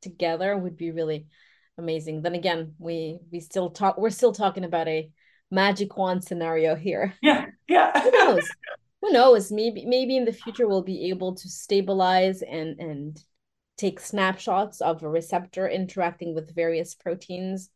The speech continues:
Speaker 2: I'm certain.
Speaker 1: Mm-hmm.
Speaker 2: I, I'm absolutely certain. Yeah. So, you know, it's magic wand, but it's not that far off.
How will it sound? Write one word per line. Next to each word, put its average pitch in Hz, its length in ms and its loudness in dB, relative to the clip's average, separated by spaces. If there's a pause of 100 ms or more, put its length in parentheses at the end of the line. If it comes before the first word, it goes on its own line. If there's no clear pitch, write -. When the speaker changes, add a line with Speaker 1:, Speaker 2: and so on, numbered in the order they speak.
(140)
Speaker 2:
I'm 254 160 8
certain. - 480 4
Speaker 1:
Mm-hmm. - 140 -6 (160)
Speaker 2:
I, 208 220 8 (100)
I'm 214 300 4
absolutely 220 680 2
certain. - 640 -2
Yeah. 156 260 4
So, 214 260 4
you 214 100 2
know, 214 120 8
it's 208 140 2
magic 226 400 4
wand, 208 380 4
but 190 140 2
it's 190 160 -4
not 185 220 2
that - 220 -6
far - 280 -2
off. - 120 -20